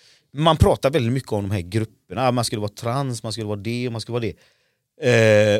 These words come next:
och, och jag tror i ett identitetssökeri som man är i, ja, mellan tolv och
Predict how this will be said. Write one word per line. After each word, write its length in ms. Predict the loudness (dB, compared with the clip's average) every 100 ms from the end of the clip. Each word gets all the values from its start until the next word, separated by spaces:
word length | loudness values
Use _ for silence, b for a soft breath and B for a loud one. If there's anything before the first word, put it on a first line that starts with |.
| 0
och, 480 | -6 -4 0 2 4
och 100 | 4
jag 160 | 2
tror 280 | 2 0 0
i 180 | 0 0
ett 260 | -2 -10 -14
identitetssökeri 1500 | -8 0 0 -2 -8 -4 -2 0 0 -2 -2 -2 -4 -6 -6
som 160 | -6 -4
man 140 | -2
är 260 | -2 -4 -4
i, 340 | -6 -8 -10 -10
ja, 240 | -12 -12 -14 -20 -20 _ _
mellan 200 | -10 -4
tolv 340 | -2 -2 -4
och 340 | -10 -14 -20